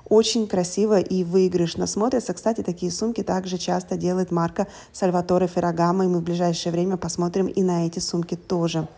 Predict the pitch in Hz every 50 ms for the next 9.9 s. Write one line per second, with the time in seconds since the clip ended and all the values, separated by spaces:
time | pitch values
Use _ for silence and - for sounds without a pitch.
0 | - - - - - - - - - - - - - - - 233 247 247 247 -
1 | 240 214 196 185 202 202 233 247 233 214 214 202 196 202 202 208 208 208 202 196
2 | 202 - - 185 185 185 180 185 190 185 185 185 - 220 214 202 190 180 180 -
3 | - 202 202 196 190 202 190 190 - - 254 302 302 - 262 226 208 208 202 190
4 | 196 - 196 196 190 180 196 202 202 190 190 185 190 185 185 185 180 180 180 180
5 | 180 175 175 170 - - - - 202 196 196 185 170 175 202 202 196 - 208 185
6 | 175 170 170 - - 190 185 185 - - 220 240 269 285 247 220 196 190 185 185
7 | 185 196 190 190 185 185 185 185 202 220 240 233 220 196 - - 202 196 190 -
8 | - 190 185 185 190 190 185 180 175 175 214 233 - - - 196 185 170 - -
9 | 185 180 185 185 185 175 185 190 185 190 185 180 190 180 170 165 165 160